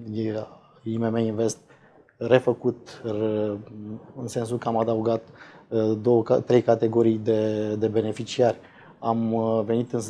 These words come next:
sprijinul, guvernul vine în sprijinul întreprinzătorilor mici și mijlocii și au scos, de exemplu, C R C-ul, era cerut ca la data de treizeci și unu a doisprezecea să nu fie în C R C sau în C R B, în centru de risc bancar, ceea ce, vă dați seama,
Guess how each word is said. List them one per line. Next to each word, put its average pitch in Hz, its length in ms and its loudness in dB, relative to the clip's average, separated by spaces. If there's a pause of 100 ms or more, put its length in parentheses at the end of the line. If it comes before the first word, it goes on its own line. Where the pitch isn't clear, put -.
(120)
sprijinul, 113 640 -4
guvernul 110 380 0
vine 113 180 -2
în 110 60 -2
sprijinul 110 400 -8
întreprinzătorilor 110 840 -6
mici 113 100 -8
și - 120 -10
mijlocii 110 440 -10 (280)
și - 180 -6
au 110 80 2
scos, 117 580 -2
de 110 80 0
exemplu, 110 340 -2
C - 80 -8
R 110 140 4
C-ul, 110 500 0
era 110 180 2
cerut 113 380 -4 (400)
ca 117 140 0
la 107 120 8
data 110 560 2
de 113 80 -2
treizeci 110 280 0
și - 80 -6
unu 110 80 0
a 104 80 -2
doisprezecea 110 560 0
să 113 160 -2
nu 113 120 -4
fie 117 180 -4
în 110 60 -2
C 104 60 -10
R 107 340 0
C 113 60 2
sau 113 320 -4
în 113 220 -6 (300)
C 117 180 4
R 113 60 6
B, 110 80 2
în 107 220 2
centru 107 240 -4
de 113 80 -2
risc 107 180 -2
bancar, 107 520 2 (320)
ceea 113 260 2
ce, 110 140 -4
vă 107 100 -2
dați 120 180 2
seama, 104 500 0